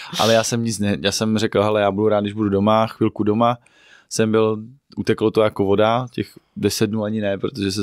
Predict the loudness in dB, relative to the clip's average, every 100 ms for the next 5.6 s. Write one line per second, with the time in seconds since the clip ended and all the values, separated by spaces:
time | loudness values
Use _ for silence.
0 | -4 -2 0 0 0 0 0 -2 0 -2
1 | -2 _ -20 -20 _ _ -4 0 2 2
2 | 0 -2 _ _ _ _ _ _ _ _
3 | _ -14 -4 -2 0 0 0 0 0 0
4 | 0 0 -2 -4 -4 -6 -16 -20 -20 _
5 | -6 -4 -4 -2 -2